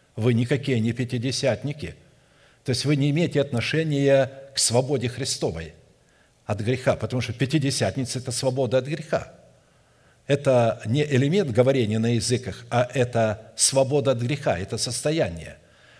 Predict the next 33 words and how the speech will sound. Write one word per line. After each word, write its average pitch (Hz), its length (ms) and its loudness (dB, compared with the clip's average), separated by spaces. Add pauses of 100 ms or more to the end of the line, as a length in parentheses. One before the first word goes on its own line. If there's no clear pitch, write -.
Потому 143 200 -2
что 165 160 -2
говорят 165 400 4
на 151 60 0
языках 143 420 -2
сегодня 143 420 0
и - 20 -2
православные, 139 760 2
и - 20 -4
католики, 139 580 -2
и 143 40 0
баптисты, 139 560 0
и 131 40 -4
пресвитериане. 131 800 -4 (360)
Вы 139 60 0
знаете, 156 280 0
что 143 140 -4
сегодня 135 440 0
Бог 151 300 0
больше 139 380 -4
крестит 123 400 -4
Духом 139 280 -4
Святым 156 380 -4
католиков, 143 600 -2
нежели 113 300 -2
пятидесятников. 104 880 -6 (1800)
Чтобы 113 320 -2
вы 117 80 0
понимали, 120 600 0 (220)
но 123 120 4
они 143 160 2
остаются 143 520 0
католиками. 90 720 -2